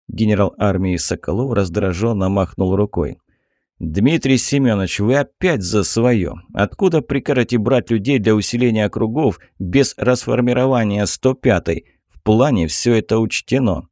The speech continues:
Захват плацдарма в районе Тегерана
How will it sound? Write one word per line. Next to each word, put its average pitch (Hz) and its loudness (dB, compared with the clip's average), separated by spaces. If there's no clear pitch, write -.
Захват 104 0
плацдарма 101 0
в 90 -2
районе 101 0
Тегерана 95 -2